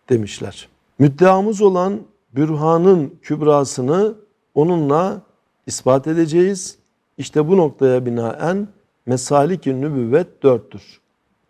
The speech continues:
Yani peygamberin peygamberliğini gösteren, e, deliller başlıca dört. Dört meslek halinde bu anlatılacak.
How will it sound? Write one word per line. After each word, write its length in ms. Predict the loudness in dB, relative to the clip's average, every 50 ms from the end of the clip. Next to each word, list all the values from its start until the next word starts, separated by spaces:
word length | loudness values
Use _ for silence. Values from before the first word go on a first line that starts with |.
| _ _ -6
Yani 200 | -4 -4 -4 -6
peygamberin 720 | -2 2 2 4 4 2 0 -2 -2 -4 -4 -4 -6 -6
peygamberliğini 1080 | -6 -6 -4 -4 -4 -4 -4 -2 -2 -2 -2 -2 -2 -4 -6 -4 -2 0 0 0 0 -2 -8 _ _ _ _ _ _ _
gösteren, 680 | -2 -2 -2 -2 -2 -2 0 0 0 -2 -2 -4 -6 -10 -14 _ _ _ _ _ _ _ _ _ _ _ _ _ _ 0
e, 40 | 2 2 2 0 -2 -4 -4 -6 -6 -8 -10 -14 _ _
deliller 760 | -2 0 0 2 2 0 -2 -2 -2 -2 -2 -4 -6 -12 _ _ _ _ -4
başlıca 540 | -4 -4 -4 -6 -8 -4 -4 -4 -4 2 2
dört. 220 | 2 2 2 -2 -8 -20 _ _ _ _ _ _ _ _ _ _
Dört 240 | 2 2 2 0 -6
meslek 460 | -10 -10 -10 -6 -6 -6 -6 -4 -6
halinde 480 | -6 -6 -6 -6 -10 -6 -4 -4 -2 0
bu 260 | 0 0 -2 -4 -8 _ _ _ _ _
anlatılacak. 840 | -4 -2 -2 -2 -4 -4 -4 -2 -2 0 2 0 0 0 -2 -8 _